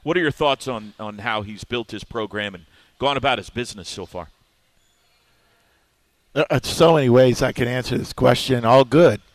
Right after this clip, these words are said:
Speaker 2: Uh, I, I would tell you, though, Toby, um, not that I'm totally surprised, but he's, uh, his preparation to be a head coach shows. You know, he's had a vision from day one.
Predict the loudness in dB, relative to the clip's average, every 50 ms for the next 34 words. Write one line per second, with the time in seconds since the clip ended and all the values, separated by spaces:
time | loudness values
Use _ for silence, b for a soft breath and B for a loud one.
0 | _ _ -6 -4 -2 0 0 0 0 -2 -4 -8 _ _ _ _ _ _ _ _
1 | -12 -4 -2 -2 -2 0 2 4 4 4 4 2 2 2 2 2 4 2 0 0
2 | -2 -4 -6 _ -2 -2 0 2 2 2 4 4 2 0 0 -2 -4 _ -6 -4
3 | -4 -4 -4 -6 -8 -10 -16 -20 _ _ _ _ _ b b b b b b b
4 | b b b b b b b b _ -4 -4 -2 -2 -2 -2 -2 -4 -4 -2 2
5 | 4 6 6 6 4 0 -2 -4 -6 -6 0 2 2 2 2 2 -2 -6 -10 -6
6 | -4 -4 -4 -4 -6 b b b b b b b b b b b b b b b
7 | _ _ _ _ _ -6 -2 -2 -2 -2 -2 -4 -6 -4 -2 0 0 0 0 -2
8 | -4 -8 -12 _ _ _ _ _ _ _ _ _ _ _ _ _ _ _ _ _
9 | _ _ _ _ _ -4 -4 -4 -2 0 0 0 2 4 2 2 2 2 0 -4
10 | -6 -4 -2 -2 -2 0 0 -2 -2 -2 -2 -2 -2 -2 -4 -6 -6 -6 -6 -10
11 | -14 -18 -20 _ _ _ _ _ -18 -18 -14 -10 -6 -2 -2 0 0 0 -2 -4
12 | -6 -6 -4 -2 -2 -2 -2 -4 -6 -8 -4 0 2 2 2 2 -2 -4 -4 -6
13 | -6 -6 -2 0 0 2 2 0 -2 -4 -8 -10 -12